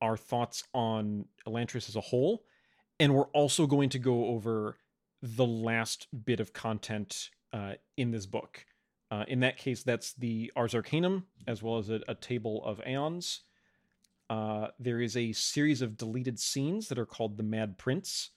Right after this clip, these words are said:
Uh, I didn't wanna do those right after the end of the book, 'cause it would be a, uh, just kind of an odd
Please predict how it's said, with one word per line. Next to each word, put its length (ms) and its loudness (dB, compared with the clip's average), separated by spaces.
Uh, 220 -10
I 80 0
didn't 200 2
wanna 160 4
do 120 2
those 220 0
right 280 -2
after 400 2
the 220 -6
end 200 2
of 100 -4
the 60 -2
book, 360 0
'cause 200 -2
it 100 -4
would 180 -4
be 400 -2
a, 380 0
uh, 220 -4
just 200 -2
kind 120 4
of 60 4
an 180 4
odd 580 2